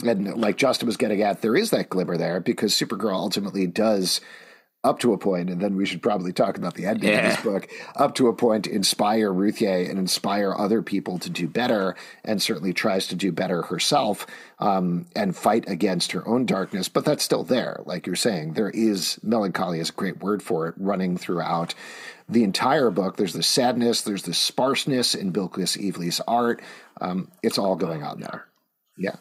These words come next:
Speaker 1: it's so good. Let's talk about the ending, and you've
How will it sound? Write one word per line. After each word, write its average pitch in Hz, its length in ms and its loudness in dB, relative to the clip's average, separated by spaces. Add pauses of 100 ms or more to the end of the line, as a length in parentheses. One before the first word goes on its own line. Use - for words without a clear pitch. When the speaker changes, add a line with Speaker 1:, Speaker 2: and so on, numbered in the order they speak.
Speaker 1:
it's - 140 -6
so 92 180 0
good. - 240 2 (540)
Let's 233 200 2
talk 226 160 4
about 180 160 4
the 120 120 4
ending, 90 340 0
and 104 400 2 (440)
you've 120 300 2